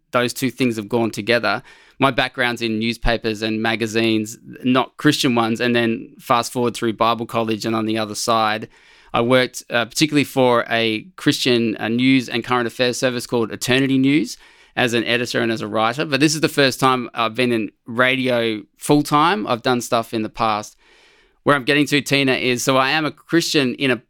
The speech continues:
public space, and it's, like, upfront about this guy on this show between nine and midday every weekday in Sydney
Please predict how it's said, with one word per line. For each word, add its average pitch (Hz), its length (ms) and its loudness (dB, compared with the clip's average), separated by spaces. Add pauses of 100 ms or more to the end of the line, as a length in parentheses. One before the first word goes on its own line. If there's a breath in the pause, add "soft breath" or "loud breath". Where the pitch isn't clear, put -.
public 131 480 -2
space, 135 720 -4
and 127 120 0
it's, - 360 -4 (220)
like, 113 220 -2
upfront 131 720 0
about 113 380 -2 (160)
this 131 240 -6
guy 120 280 2
on 113 120 -4
this 113 120 -2
show 120 640 0 (100)
between 120 360 0
nine 120 220 2
and 113 100 -4
midday 117 380 0
every 113 300 -4
weekday 113 800 -2
in 104 140 -4
Sydney 117 480 0